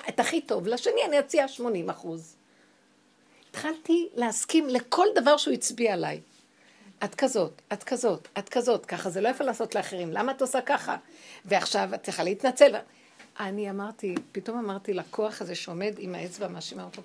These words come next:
"כל מה שאתה אומר נכון. ולו יצויר שתזמן לי ניסיון נוסף בפעם הבאה, אני אעשה בדיוק את אותה טעות."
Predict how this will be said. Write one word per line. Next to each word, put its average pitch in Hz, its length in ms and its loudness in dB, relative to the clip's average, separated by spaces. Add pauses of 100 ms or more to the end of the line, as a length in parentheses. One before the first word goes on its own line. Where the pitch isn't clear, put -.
"כל 247 200 -6
מה 277 140 -12
שאתה - 120 -10
אומר 196 220 -8
נכון. 170 480 -10 (600)
ולו 214 460 -6
יצויר 226 600 -4
שתזמן 196 520 -6
לי 233 140 -4
ניסיון 202 520 -6
נוסף 190 320 -8
בפעם 190 340 -12
הבאה, 190 260 -12
אני 214 140 -8
אעשה 175 160 -10
בדיוק 180 480 -8
את - 60 -12
אותה - 200 0 (200)
טעות." - 300 -6